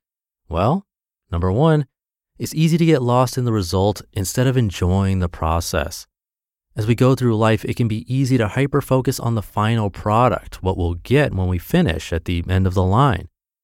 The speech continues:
Sometimes that can look like a promotion at work, college graduation,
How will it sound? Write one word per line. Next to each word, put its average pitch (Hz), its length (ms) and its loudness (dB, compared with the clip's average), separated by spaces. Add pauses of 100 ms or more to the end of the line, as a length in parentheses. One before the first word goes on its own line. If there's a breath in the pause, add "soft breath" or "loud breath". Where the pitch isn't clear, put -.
(260)
Sometimes 135 340 2
that 123 100 4
can 107 160 0
look 117 160 0
like 110 140 0
a 90 60 -2
promotion 98 440 -2
at 82 100 -6
work, 123 420 2 (260 soft breath)
college 87 280 0
graduation, 120 920 0